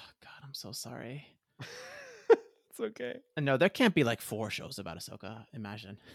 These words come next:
Speaker 1: <laughs>
Speaker 2: I mean,
Speaker 1: I
Speaker 2: I would
Speaker 1: mean,
Speaker 2: like
Speaker 1: I
Speaker 2: that.
Speaker 1: would like it too, to be honest. Um, so we will be watching episodes one, two, and three, and then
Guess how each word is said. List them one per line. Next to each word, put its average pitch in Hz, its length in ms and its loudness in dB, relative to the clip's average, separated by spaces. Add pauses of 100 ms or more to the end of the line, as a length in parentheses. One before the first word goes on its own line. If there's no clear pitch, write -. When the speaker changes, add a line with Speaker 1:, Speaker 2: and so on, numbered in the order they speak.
(260)
Speaker 1:
<laughs> - 680 -8
Speaker 2:
I 131 80 -2
mean, 127 280 -2
Speaker 1:
I 117 120 2
Speaker 2:
I - 20 8
would 151 140 6
Speaker 1:
mean, 117 80 0
Speaker 2:
like 117 180 -2
Speaker 1:
I 113 100 2
Speaker 2:
that. 143 100 4
Speaker 1:
would 117 140 -4
like 110 200 -6
it - 120 -12
too, 110 300 -4
to - 80 -14
be 107 140 -8
honest. 104 320 -6 (580)
Um, 113 460 -2 (800)
so 160 460 2 (100)
we 170 140 4
will 190 160 0
be 180 100 -2
watching 139 680 -2
episodes 139 640 -6 (160)
one, 170 320 0
two, 185 240 -2
and 180 160 -6
three, 135 360 -4 (1160)
and 139 180 -4
then 139 380 0